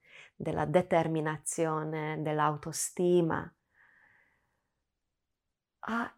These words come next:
entrambi, entrambi gli elementi. Quando lavoriamo nello yoga con questa zona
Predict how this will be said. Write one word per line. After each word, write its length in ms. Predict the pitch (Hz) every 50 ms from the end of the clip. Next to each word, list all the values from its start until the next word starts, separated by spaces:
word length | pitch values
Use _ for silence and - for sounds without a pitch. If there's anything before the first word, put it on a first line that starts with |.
| _ _
entrambi, 920 | - 214 202 208 208 190 - 208 220 214 220 208 190 165 156 - - 156 _ _ _ _ _
entrambi 680 | - 190 185 190 185 - - 208 214 220 220 214 208 196
gli 40 | 180
elementi. 800 | 170 160 160 156 151 160 156 156 147 147 - - - - 160 _ _ _ _ _ _ _ _ _ _ _ _ _ _ _ _ _ _ _ _ _ - - - _ _
Quando 420 | _ - 247 240 277 302 285 269 240
lavoriamo 680 | 220 208 190 180 196 190 185 190 202 208 208 202 180
nello 340 | 165 160 165 165 160 156 156
yoga 680 | 156 156 160 160 165 160 165 165 160 - - - - _ _ _ _ _ _ _ _ _ _ _ _ _ _
con 420 | _ - - 185 185 185 185 170 165
questa 440 | - - 170 - - - 170 165
zona 540 | 147 - 160 151 147 147 135 143 156 156 156